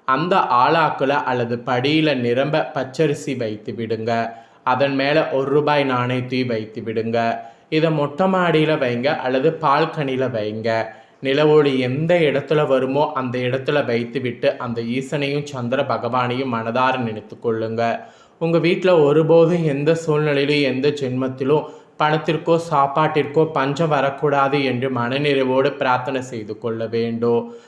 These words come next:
கொஞ்ச நேரம் இந்த அரிசியும் அந்த நாணயமும் நிலவுடைய வெளிச்சத்திலே இருக்கட்டும். நீங்களும் அந்த வெட்ட வெளியிலே இருங்க. நிலவு ஒளி உங்க மீது படுவது ரொம்ப ரொம்ப நல்லது.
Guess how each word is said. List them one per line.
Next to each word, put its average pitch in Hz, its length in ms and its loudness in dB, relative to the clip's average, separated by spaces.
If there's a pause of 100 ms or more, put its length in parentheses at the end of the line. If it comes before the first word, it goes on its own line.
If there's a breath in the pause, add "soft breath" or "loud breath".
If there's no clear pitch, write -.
(140 loud breath)
கொஞ்ச 123 280 -4
நேரம் 127 300 0
இந்த 151 220 0
அரிசியும் 151 540 0
அந்த 143 180 0
நாணயமும் 139 600 0
நிலவுடைய 139 580 4
வெளிச்சத்திலே 120 720 0
இருக்கட்டும். 117 760 -4 (240 loud breath)
நீங்களும் 185 400 2
அந்த 156 200 2
வெட்ட 135 320 2
வெளியிலே 147 560 4
இருங்க. 117 540 -2
நிலவு 139 420 2
ஒளி 131 220 4
உங்க 123 280 0
மீது 127 320 0
படுவது 127 580 0
ரொம்ப 120 300 0
ரொம்ப 123 260 0
நல்லது. 113 760 -4